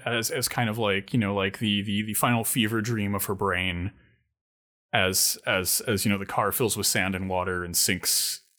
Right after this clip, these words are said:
deep into the river. And, and we can also read it as, like, you know, the equivalent of that,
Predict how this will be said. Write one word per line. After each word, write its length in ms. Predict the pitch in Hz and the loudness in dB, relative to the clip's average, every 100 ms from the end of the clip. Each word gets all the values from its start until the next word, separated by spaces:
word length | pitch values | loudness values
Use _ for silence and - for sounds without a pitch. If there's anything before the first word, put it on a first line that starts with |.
| - | 0
deep 180 | 95 90 - | 2 0 -4
into 180 | 117 107 | -4 -4
the 80 | 95 | -4
river. 420 | 90 90 90 - - _ _ _ _ _ _ _ _ _ _ - | -4 -2 -2 -4 -12 _ _ _ _ _ _ _ _ _ _ 0
And, 400 | 98 92 90 - | 0 0 -2 -2
and 120 | 120 | -2
we 60 | 107 | 0
can 100 | 135 | 0
also 220 | 113 - | 0 0
read 160 | 107 104 | 0 0
it 80 | 101 | 0
as, 180 | 98 | 0
like, 340 | 113 92 92 - | 0 0 -2 -2
you 100 | 147 | 0
know, 160 | 104 95 | 2 2
the 120 | 107 | 0
equivalent 460 | 95 - 127 139 135 | -2 -2 0 0 0
of 100 | 139 | -2
that, 340 | 143 143 131 | 0 -2 -4